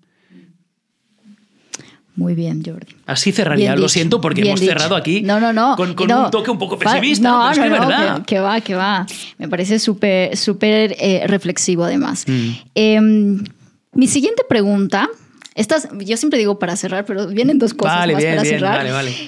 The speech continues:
Speaker 1: Eh, la semana pasada comenzamos con un juego con mis entrevistados, que ahora vamos a participar los dos.
Speaker 2: Qué miedo.
Speaker 1: No, no, no, no es nada,
Speaker 2: Vale,
Speaker 1: no,
Speaker 2: ok.
Speaker 1: no te tiene que dar miedo, ¿vale?
Speaker 2: Vale, vale.
Speaker 1: Em,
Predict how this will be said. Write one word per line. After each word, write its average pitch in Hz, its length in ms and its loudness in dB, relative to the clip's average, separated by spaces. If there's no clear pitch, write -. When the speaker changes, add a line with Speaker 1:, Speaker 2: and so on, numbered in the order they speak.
Speaker 1:
Eh, 220 480 0
la 233 220 0
semana 262 280 2
pasada 294 340 2
comenzamos 220 500 2
con 202 140 2
un 220 100 4
juego 190 500 0
con 185 120 -2
mis 185 140 -2
entrevistados, 170 880 -2
que 180 120 -8
ahora 175 460 -2
vamos 170 260 -2
a 208 60 -2
participar 180 540 -4
los 190 200 0
dos. 160 380 -2
Speaker 2:
Qué 131 100 0
miedo. 120 380 0
Speaker 1:
No, 220 420 2
no, 254 140 2
no, 202 180 -2
no 220 80 0
es 214 80 0
nada, 220 200 0
Speaker 2:
Vale, 202 580 2
Speaker 1:
no, 277 160 2
Speaker 2:
ok. 277 60 2
Speaker 1:
no 277 160 2
te 311 100 -2
tiene 294 220 -2
que 254 100 0
dar 220 160 0
miedo, 185 300 -2
¿vale? 208 260 0
Speaker 2:
Vale, - 220 -6
vale. 202 400 -2
Speaker 1:
Em, 196 560 0